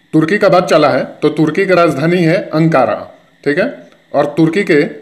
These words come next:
राष्ट्रपति हैं रजब तैयब एर्दोगन, ठीक है, और तुर्की के currency का नाम है तुर्किश लीरा, ठीक है, तुर्किश लीरा।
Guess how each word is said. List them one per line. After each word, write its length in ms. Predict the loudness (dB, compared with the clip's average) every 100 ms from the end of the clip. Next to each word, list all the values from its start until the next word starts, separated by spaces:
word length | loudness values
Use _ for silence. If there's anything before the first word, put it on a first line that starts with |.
| -4
राष्ट्रपति 600 | 0 0 -2 -4 -2 0
हैं 140 | 0 -2 -6 -16 _ -4
रजब 400 | 0 2 2 0 -2 -10 -20 _ _ -2
तैयब 680 | 2 4 4 2 -6 -14 -4
एर्दोगन, 440 | -2 0 0 0 -4 -10 -20 _
ठीक 140 | -6 -4
है, 120 | -4 -8 -20 _ _ _
और 160 | -2 0
तुर्की 340 | 0 0 0
के 120 | 0 0
currency 420 | 2 2 2 0
का 80 | 0
नाम 200 | 0 0
है 120 | -4 -8 -16 _ _
तुर्किश 440 | 0 0 0 -2 0
लीरा, 320 | 2 2 0 -4 -16 -20 _ _ _
ठीक 180 | -8 -4
है, 120 | -4 -4 -12 _ _ _ -2
तुर्किश 460 | -2 0 -2 -2 -6 -14 _ _ _
लीरा। 460 | -6 0 0 0